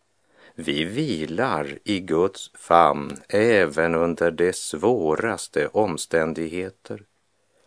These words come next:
Vi vilar på klippan,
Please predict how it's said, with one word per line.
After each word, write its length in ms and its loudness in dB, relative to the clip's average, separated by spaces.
Vi 240 -2
vilar 640 2
på 200 -2
klippan, 960 -4